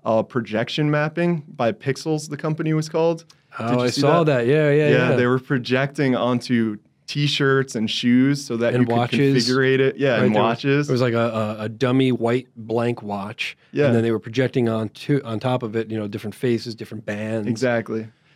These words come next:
Speaker 1: So we're all about configurators here at
Speaker 2: Yeah.
Speaker 1: All Things Media. We've made so many awesome configurators, like, m-, mostly for vehicles, like
Speaker 2: Mm-hmm.
Speaker 1: Cadillac and Powerwall for Mercedes, but
Speaker 2: Sure.
Speaker 1: I'm always thinking about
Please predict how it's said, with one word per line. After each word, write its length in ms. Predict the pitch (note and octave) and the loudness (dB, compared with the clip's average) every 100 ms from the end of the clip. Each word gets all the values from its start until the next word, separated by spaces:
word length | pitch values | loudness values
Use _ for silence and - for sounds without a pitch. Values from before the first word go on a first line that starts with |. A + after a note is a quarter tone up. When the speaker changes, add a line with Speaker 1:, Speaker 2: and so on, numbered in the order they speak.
| _ | _
Speaker 1:
So 220 | - C#3+ | -2 2
we're 260 | C3 D3+ D#3+ | 4 4 4
all 200 | C3+ C3+ | 4 2
about 340 | A#2+ A#2 A#2 | 2 0 0
configurators 800 | - A#2 - A2 G2+ G#2 G2+ G#2 - | -2 -4 -2 -4 -2 -2 -2 -6 -8
here 160 | G#2+ | -4
at 40 | G#2+ | -2
Speaker 2:
Yeah. 20 | G#2+ | -2
Speaker 1:
All 100 | G2+ | -4
Things 300 | A2+ G#2+ G#2 | -8 -12 -8
Media. 360 | G#2+ G#2 G#2 | -8 -4 -4
We've 160 | G#2 G#2+ | -4 -4
made 220 | A2 G#2+ | -2 -4
so 180 | - A2+ | -4 -2
many 440 | A2 G#2+ G#2+ G#2+ G#2 - | 0 0 -2 -4 -6 -2
awesome 360 | G2 G2+ G#2+ | -2 -2 -8
configurators, 760 | G#2+ A#2 A2 G#2+ G#2+ A2 G#2+ G#2+ | -8 -8 -8 -8 -4 -4 -4 -8
like, 240 | A2+ A2+ _ _ _ _ | -10 -10 _ _ _ _
m-, 180 | B2 - - B2+ - | -16 -16 -12 -12 -6
mostly 460 | C#3 D#3 F3+ - C#3 | 2 2 2 0 0
for 160 | C#3 | 0
vehicles, 680 | A#2 B2 A#2 A#2+ A#2+ A#2+ - - | 0 0 0 0 -2 -4 -10 -4
like 180 | B2+ C3+ | 2 2
Speaker 2:
Mm-hmm. 100 | C#3 | 2
Speaker 1:
Cadillac 580 | A#2 A2 A2 A2 A2 G#2+ | 0 -2 0 0 -2 -6
and 100 | G#2+ | -6
Powerwall 640 | A2 G#2+ G#2+ G#2+ A2 A2 - _ _ _ | -4 -4 -2 0 0 -2 -8 _ _ _
for 420 | - G#2+ G#2+ G2+ | -4 -2 0 -2
Mercedes, 600 | G2+ G#2 A#2 A2+ G#2 G2+ | -4 -4 0 0 0 -2
but 180 | G#2+ G2 | -2 0
Speaker 2:
Sure. 240 | C3 A2+ - _ _ _ - | 0 -2 -10 _ _ _ -2
Speaker 1:
I'm 200 | B2+ C3+ | 0 2
always 280 | C#3 C3+ B2+ | 4 2 0
thinking 300 | A#2+ G#2 A2 | -4 -2 -4
about 340 | G#2+ G#2 G#2 | -2 -2 -4